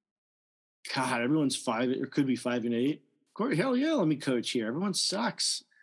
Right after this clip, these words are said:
Make the playoffs every year. Uh, even, <laughs> even if we have a losing record. And I, I wouldn't feel bad about that, right? Like, if the Saints made the, the postseason at six and eight,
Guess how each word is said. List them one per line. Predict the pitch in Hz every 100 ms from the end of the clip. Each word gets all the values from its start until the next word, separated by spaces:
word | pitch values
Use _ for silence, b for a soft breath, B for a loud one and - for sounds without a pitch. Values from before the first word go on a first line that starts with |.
| b b _ -
Make | 175
the | 151
playoffs | - 147 165 -
every | 170 151
year. | 123 135 208 110 80 - _ _ _
Uh, | 120 117 117 113 113
even, | - 151 139
<laughs> |
even | - 160 180
if | 156
we | 165
have | 170
a |
losing | 147 147 156 135
record. | 135 147 110 B B
And | 139
I, | 151
I | 156
wouldn't | 165 196
feel | 170 131
bad | 120 131
about | 110 95
that, | 104 95
right? | 110 123
Like, | 123 120
if |
the | -
Saints | - 143 135
made | 123 123 113
the, | 104 -
the | - 123 110 98
postseason | 135 120 123 117 131
at | 107
six | - 123 -
and | 120
eight, | 117